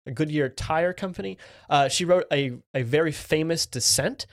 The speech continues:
uh, and read it from the bench, which is very unusual. This is something that usually dissents are, are published,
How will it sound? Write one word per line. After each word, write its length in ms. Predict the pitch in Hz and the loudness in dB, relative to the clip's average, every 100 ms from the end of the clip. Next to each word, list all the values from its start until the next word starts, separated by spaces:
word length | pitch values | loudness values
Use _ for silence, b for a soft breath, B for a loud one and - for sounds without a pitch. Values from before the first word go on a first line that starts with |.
| B B - | B B 0
uh, 240 | 156 143 135 | 4 4 2
and 180 | 131 117 | 0 2
read 140 | 170 | 2
it 100 | 175 | 2
from 160 | 160 143 | -2 -2
the 80 | |
bench, 320 | 110 143 110 - | 2 2 0 -4
which 160 | 117 | -8
is 140 | 117 117 | -2 2
very 240 | 202 220 | 4 4
unusual. 640 | 165 147 147 120 107 101 143 | 0 0 2 2 -4 -6 -4
This 140 | 135 | -2
is 80 | - | 0
something 240 | 151 147 | -2 0
that 260 | 139 127 - | 2 0 -2
usually 480 | 131 151 156 143 135 | -4 -2 0 -2 -2
dissents 400 | 123 - 175 - | -4 -4 -6 -6
are, 120 | 120 - | -8 -6
are 100 | 123 | -4
published, 520 | 139 123 113 - | -2 -2 -4 -6